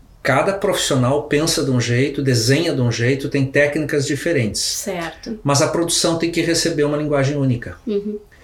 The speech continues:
Speaker 1: Então, nós desenvolvemos uma linguagem pra atender qualquer pedido. O pedido pode vir via papel, cad,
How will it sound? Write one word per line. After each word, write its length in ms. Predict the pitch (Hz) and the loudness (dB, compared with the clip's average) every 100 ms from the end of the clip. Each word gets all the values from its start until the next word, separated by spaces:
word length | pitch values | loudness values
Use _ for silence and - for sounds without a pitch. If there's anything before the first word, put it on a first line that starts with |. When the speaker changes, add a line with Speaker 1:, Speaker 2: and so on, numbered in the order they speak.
| - - - | -20 -20 -2
Speaker 1:
Então, 680 | 135 127 131 139 170 165 - | 0 2 2 2 2 -2 0
nós 220 | 135 131 | 2 2
desenvolvemos 760 | 135 143 147 147 147 151 156 | 2 2 2 2 2 2 2
uma 140 | 143 139 | 0 2
linguagem 640 | 139 135 131 151 151 180 | 2 2 2 2 0 -4
pra 260 | - 151 147 | -2 0 0
atender 460 | 147 151 143 151 | 0 0 2 2
qualquer 320 | 151 165 185 190 | 2 2 2 2
pedido. 380 | 151 127 - - - - - - - | 2 0 0 -12 -20 -20 -20 -20 -6
O 40 | |
pedido 280 | 135 131 135 | -2 0 0
pode 240 | 139 127 | 0 0
vir 320 | 117 123 123 113 | -2 0 0 0
via 240 | 113 113 | -2 -2
papel, 920 | 139 139 143 151 151 143 123 110 110 - - - - - | -2 0 2 4 4 4 2 -2 -6 -14 -20 -20 -20 -8
cad, 400 | - 139 147 131 | -2 2 2 0